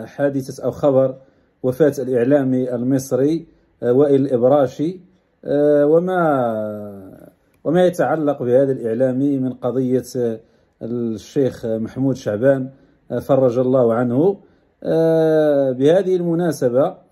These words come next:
آه، نشر أو سربت رسالة للشيخ محمود شعبان، آه، يتحدث فيها عما يتعرض له من انتهاكات جسيمة ومن تعذيب في معتقله. آه، ففي خبر نشرته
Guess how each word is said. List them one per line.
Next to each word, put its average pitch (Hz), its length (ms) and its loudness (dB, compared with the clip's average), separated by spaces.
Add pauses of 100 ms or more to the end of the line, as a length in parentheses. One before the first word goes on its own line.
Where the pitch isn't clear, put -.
(400)
آه، 143 640 2
نشر 156 520 0
أو 151 100 -2
سربت 147 600 -2
رسالة 131 600 -2 (360)
للشيخ 127 400 -6
محمود 139 320 -4
شعبان، 139 500 0 (440)
آه، 135 500 4
يتحدث 143 680 -2
فيها 143 260 2
عما 143 280 0
يتعرض 135 460 0
له 131 220 2
من 135 100 0
انتهاكات 131 680 0
جسيمة 127 680 -2 (420)
ومن 135 280 4
تعذيب 127 460 -2
في 139 180 -2
معتقله. 131 800 0 (460)
آه، 147 460 2
ففي 165 260 -2
خبر 165 360 2
نشرته 147 560 -2